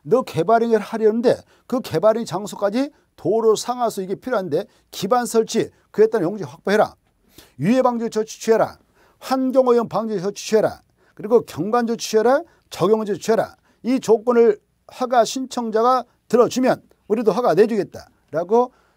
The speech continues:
이 개발행 허가를 낼 때는 조건부 허가도 가능하다는 거. 이때 조건을 수용했던 그 친구가요.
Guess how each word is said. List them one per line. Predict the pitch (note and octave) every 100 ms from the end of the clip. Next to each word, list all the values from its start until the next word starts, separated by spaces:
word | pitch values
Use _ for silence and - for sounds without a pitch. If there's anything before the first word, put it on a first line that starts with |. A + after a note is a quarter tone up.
| -
이 | G#3 A3
개발행 | - D3 G#3 G#3
허가를 | G3+ G3 F#3+
낼 | F#3
때는 | A#3 - - _ _
조건부 | - G3+ A#3+ - A3+ G#3+
허가도 | G3 G3+ F#3+
가능하다는 | - F#3+ E3+ G#3+ A3+ C#3 G2+
거. | - _ _ _ _ _ _ _ _ _ _ _ _ _ _ _ _ _ _ _ -
이때 | F#3 - C4
조건을 | - - B3+ A3+ B3+ B3 B3+ A#3+
수용했던 | F#3+ - C#4 A#3+ A#3+ A#3+ G#3+
그 | D#3 A3
친구가요. | - A#3+ G3+ F3+ E3 F3+ D4+